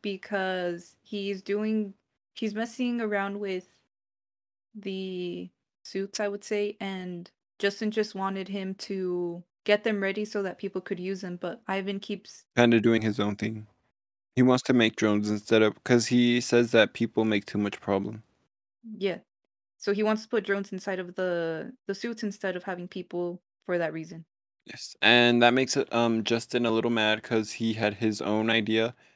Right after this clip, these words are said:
Speaker 2: He didn't hire him to consult him, but to make the suits, and now he's, like, doing his own thing, and that made Justin mad.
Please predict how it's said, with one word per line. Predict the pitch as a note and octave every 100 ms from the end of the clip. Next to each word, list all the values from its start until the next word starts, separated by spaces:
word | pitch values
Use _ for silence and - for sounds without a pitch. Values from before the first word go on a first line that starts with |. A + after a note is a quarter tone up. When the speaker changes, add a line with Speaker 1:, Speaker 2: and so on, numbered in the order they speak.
| _ _
Speaker 2:
He | A#2+
didn't | A#2 B2+ A2+
hire | A2 A#2
him | A#2+ A#2 A#2 - _ _ _ _ _ _ _ -
to | B2+ A#2 A#2 G#2
consult | A2 G#2 - G#2 G#2
him, | C#3 C3+
but | B2 A2 - -
to | - G#2
make | G2+ G#2 -
the | - A2 G#2 F#2+ - _ -
suits, | - A2+ A#2+ - -
and | G#2
now | G#2+ G#2+
he's, | G#2 G#2+ G2+
like, | G2+ F#2+ - _ _ _ _ _ _ _ _ _ _ -
doing | G#2+ A2
his | A2+ G#2+
own | G#2
thing, | G#2 A2+ A2+
and | G#2
that | G2
made | G2 G2+ G2+
Justin | - G#2 A#2
mad. | A2+ A2+ A2+